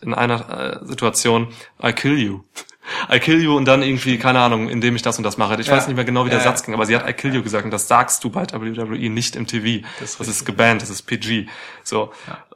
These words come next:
Speaker 1: Und, äh,
Speaker 2: I, ich glaube, sie sagte, "I could kill you if I wanted to", oder
Speaker 1: Ja, aber das
Speaker 2: sowas.
Speaker 1: Wort darfst du
Speaker 2: Ja,
Speaker 1: nicht
Speaker 2: ja, klar.
Speaker 1: benutzen halt, ne?
Speaker 2: Ja,
Speaker 1: Und
Speaker 2: ja.
Speaker 1: das zeigte mir, dass sie da doch dann,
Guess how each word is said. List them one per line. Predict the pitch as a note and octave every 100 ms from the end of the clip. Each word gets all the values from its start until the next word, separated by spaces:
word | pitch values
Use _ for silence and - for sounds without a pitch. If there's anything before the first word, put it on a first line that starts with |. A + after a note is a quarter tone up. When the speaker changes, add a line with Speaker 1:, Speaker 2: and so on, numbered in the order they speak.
| _ - -
Speaker 1:
Und, | A#2+ A#2
äh, | - - - -
Speaker 2:
I, | C3 -
ich | D#3 D3+
glaube, | D#3+ F3
sie |
sagte, | D3+ D#3 C#3
"I | C3
could | - - D#3+ -
kill | - B2 A2
you | A2 G#2+
if | A#2 -
I |
wanted | G#2+ G#2+ G#2+ A2
to", | -
oder | A#2
Speaker 1:
Ja, | C3+
aber | A#2+
das | A#2+ -
Speaker 2:
sowas. | B2 A#2+
Speaker 1:
Wort | -
darfst | B2 A#2+ B2+
du |
Speaker 2:
Ja, | B2+
Speaker 1:
nicht | E3
Speaker 2:
ja, | D#3+
klar. | A2
Speaker 1:
benutzen | B2 G#2+ G#2+
halt, | F3 G#2+
ne? | A2+
Speaker 2:
Ja, | B2+
Speaker 1:
Und | A#2+ - - -
Speaker 2:
ja. | A#2+
Speaker 1:
das | B2+ C3 -
zeigte | - C3+ -
mir, | C3 B2+
dass | A#2+
sie | C3+
da | B2 A2+
doch | B2
dann, | - A#2 A2+ A2+